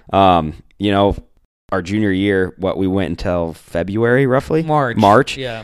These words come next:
Speaker 1: Um, and they shut it down. So kinda just learning everything, everything about the campus,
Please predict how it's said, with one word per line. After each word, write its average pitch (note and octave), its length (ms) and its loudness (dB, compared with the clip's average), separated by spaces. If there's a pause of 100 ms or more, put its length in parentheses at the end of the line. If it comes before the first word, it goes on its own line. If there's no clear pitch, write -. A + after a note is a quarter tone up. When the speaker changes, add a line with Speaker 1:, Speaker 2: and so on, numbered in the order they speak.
(120)
Speaker 1:
Um, F2 540 2 (520)
and F#2+ 380 0
they F2 100 0
shut F#2+ 240 4
it B1+ 100 0
down. D2 320 0
So F2 400 2 (260)
kinda G2+ 260 2 (100)
just - 520 0
learning G2 480 2
everything, F#2 640 -2
everything G2+ 280 -2
about F#2+ 180 0
the - 60 -4
campus, E2+ 640 0